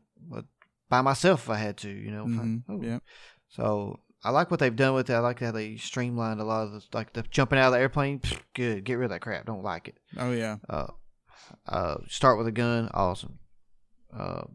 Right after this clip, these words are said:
Speaker 1: the parag-, the, the gliding and all that stuff. Sweet. It just makes it more fun to travel around the map.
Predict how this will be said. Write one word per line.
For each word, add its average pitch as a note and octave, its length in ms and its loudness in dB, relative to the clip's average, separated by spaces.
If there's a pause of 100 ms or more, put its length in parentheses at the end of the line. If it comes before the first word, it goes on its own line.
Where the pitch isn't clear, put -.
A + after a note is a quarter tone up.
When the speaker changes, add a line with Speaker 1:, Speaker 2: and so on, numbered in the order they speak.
(140)
Speaker 1:
the A2+ 60 -12
parag-, C3 540 4
the, A2+ 340 -2 (120)
the A#2 100 -4
gliding C3 540 6
and C3 80 2
all C3 100 6
that C3+ 140 0
stuff. C#3 180 2 (840)
Sweet. A#2 540 -4
It A#2+ 140 -4
just B2+ 180 -8
makes C3+ 180 0
it A2+ 60 -4
more B2 160 0
fun A#2 220 -2
to G#2 80 -8
travel A#2 340 2
around G#2 300 -2
the G#2 40 -6
map. A#2+ 340 -2